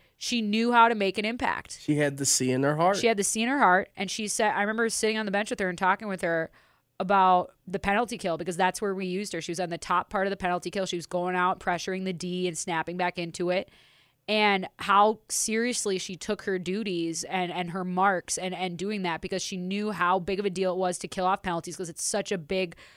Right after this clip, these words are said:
Speaker 1: confidence boost to kill those off and to even dominate. Sometimes you can take away some of that momentum. But she knew how to identify your role, accept the role, and then be the best teammate possible to enable those around you. Ego aside,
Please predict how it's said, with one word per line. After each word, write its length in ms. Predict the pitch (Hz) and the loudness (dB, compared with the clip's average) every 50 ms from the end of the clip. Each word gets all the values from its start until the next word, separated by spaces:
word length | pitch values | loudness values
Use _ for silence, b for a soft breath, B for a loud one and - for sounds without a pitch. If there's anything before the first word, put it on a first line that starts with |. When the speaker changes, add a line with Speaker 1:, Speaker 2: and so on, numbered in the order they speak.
| B B B - | B B B -4
Speaker 1:
confidence 540 | - 214 202 196 185 196 185 185 185 - | 2 4 4 4 4 0 -4 -6 -6 -6
boost 280 | - 202 202 196 - - | -6 -4 -4 -4 -2 -4
to 80 | 220 - | -4 -4
kill 220 | - 202 196 190 | -2 0 0 2
those 180 | 190 190 185 175 | 2 2 2 2
off 220 | 185 175 175 - | 2 2 2 0
and 200 | - 202 190 175 | -4 -10 -10 -10
to 80 | - 202 | -10 -8
even 320 | 226 220 190 185 180 165 | -6 -4 -4 -4 -6 -6
dominate. 520 | 143 190 185 190 202 208 202 190 175 170 - | -2 2 4 4 4 4 2 0 -2 -4 -4
Sometimes 280 | - 175 165 175 156 | -6 -6 -6 -6 -6
you 60 | 165 156 | -6 -8
can 80 | 175 | -8
take 220 | - - 208 196 190 | -4 -4 -4 -2 0
away 140 | 190 180 | -2 0
some 140 | - - 170 | -2 -2 -4
of 20 | 175 | -4
that 120 | 165 165 | -2 -2
momentum. 640 | 165 165 175 185 202 208 - 180 160 156 160 170 - b b b b b b b b b b b | -2 -2 0 -2 -2 -2 -2 -2 -4 -4 -6 -10 -16 b b b b b b b b b b b
But 120 | - 220 214 | -2 0 0
she 120 | - 247 | 2 0
knew 100 | 240 262 | 2 4
how 80 | 269 262 | 4 6
to 60 | 254 | 6
identify 640 | 233 214 180 160 202 196 214 233 - - 262 247 254 | 6 4 4 4 4 4 4 4 6 8 8 8 8
your 200 | 254 247 240 220 | 8 4 2 2
role, 260 | 202 190 180 170 165 | 4 4 4 2 2
accept 480 | 185 - - - - - 254 - - - | 0 -2 -2 2 6 8 6 6 6 2
the 80 | 226 208 | 0 2
role, 540 | 185 180 165 156 151 - - - - - - _ _ _ _ _ _ _ _ _ _ _ _ _ _ _ _ _ _ _ _ _ _ _ _ _ - | 2 2 2 2 0 -2 -4 -6 -8 -12 -16 _ _ _ _ _ _ _ _ _ _ _ _ _ _ _ _ _ _ _ _ _ _ _ _ _ 2
and 160 | 247 233 247 | 2 6 6
then 220 | 254 247 220 190 | 6 4 4 2
be 260 | 160 - 240 247 247 247 | 0 2 4 4 6 6
the 120 | 220 208 | 4 4
best 360 | 175 - 226 220 208 - - | 6 6 6 6 6 4 -2
teammate 400 | - - 247 233 233 220 208 - | -2 -2 0 2 2 2 0 0
possible 500 | - - 208 196 190 185 180 - 196 190 | -2 4 6 6 6 6 4 0 -2 -2
to 120 | - - 202 | -2 -4 -2
enable 320 | 185 185 180 175 180 180 | 0 0 2 2 2 2
those 220 | 170 170 170 156 | 2 0 0 0
around 260 | 170 170 160 160 156 165 | -2 -2 -2 -2 -2 -4
you. 60 | - - | -4 2
Ego 340 | 247 247 233 240 247 240 | 2 4 8 8 8 8
aside, 640 | 220 196 - - - 175 160 147 - - - - - | 8 6 2 2 2 2 2 2 0 -4 -8 -12 -16